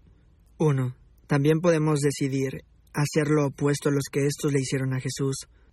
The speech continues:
o que fuéramos tan ingenuos para darle honra a nuestro rey, como lo fueron estos soldados a planear su deshonra.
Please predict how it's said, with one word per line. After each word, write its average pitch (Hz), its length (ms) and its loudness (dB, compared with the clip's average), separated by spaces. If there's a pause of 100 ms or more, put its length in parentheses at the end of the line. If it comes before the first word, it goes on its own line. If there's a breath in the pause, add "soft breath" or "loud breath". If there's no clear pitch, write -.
(120)
o 143 440 2
que 151 200 0
fuéramos 170 320 0
tan 143 180 -2
ingenuos 143 680 -2 (400 loud breath)
para 147 180 2
darle 151 420 2
honra 143 380 0
a 139 40 0
nuestro 143 340 0
rey, 143 400 -2 (120)
como 143 220 0
lo 143 120 4 (100)
fueron 151 260 2
estos 151 240 -2
soldados 135 540 -2
a 131 80 -2
planear 135 400 -2
su 135 140 -6
deshonra. 135 580 -4